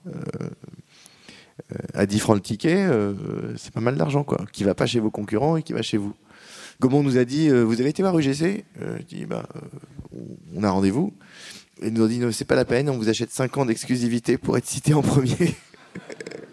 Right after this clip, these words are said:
<laughs> Et donc, on a signé comme ça un deal avec Gaumont.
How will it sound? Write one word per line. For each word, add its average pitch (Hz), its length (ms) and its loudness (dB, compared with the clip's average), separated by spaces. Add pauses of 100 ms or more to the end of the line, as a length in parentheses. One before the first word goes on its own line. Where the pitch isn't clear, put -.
(540)
<laughs> - 540 -8
Et 123 100 4
donc, 143 220 4
on 147 80 2
a 135 80 2
signé 127 340 2
comme 131 160 4
ça 117 180 0
un 117 60 2
deal 113 180 0
avec 107 160 2
Gaumont. 110 320 0